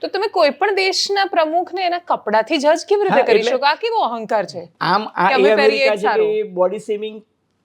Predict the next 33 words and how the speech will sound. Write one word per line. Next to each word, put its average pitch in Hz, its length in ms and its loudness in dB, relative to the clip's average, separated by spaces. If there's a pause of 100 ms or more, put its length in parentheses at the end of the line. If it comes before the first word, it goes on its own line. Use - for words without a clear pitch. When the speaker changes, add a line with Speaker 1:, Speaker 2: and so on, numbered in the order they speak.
Speaker 2:
કોઈ 214 180 4
કરે 214 280 4
તો 214 120 2
એના 202 200 2
માટે 196 220 0
હ્યુમન 185 320 0
રાઇટ 185 260 0
વાયોલેશનની 160 600 0
વાતો 139 300 -2
કરે 131 320 -2
છે. 123 180 -6
Speaker 1:
હા. 403 220 0
Speaker 2:
યાદ 170 180 4
આવ્યું? 214 180 2 (320)
અને 208 120 2
તમે 214 280 2
એને 226 100 0
એવું 233 180 0
કહો 247 120 2
છો 202 120 0
કે 214 120 0
તું 220 340 0
એમ 214 140 0
કે 214 380 -2
અમેરિકાના 202 800 -2
રાષ્ટ્રપતિની 208 800 -4
ઓવલ 196 400 2
ઓફિસમાં, 202 560 -4
હાઈએસ્ટ 175 440 0
ઓફિસમાં 196 380 0
આવીને 185 260 0
બેઠો 190 300 0
છે 196 140 -2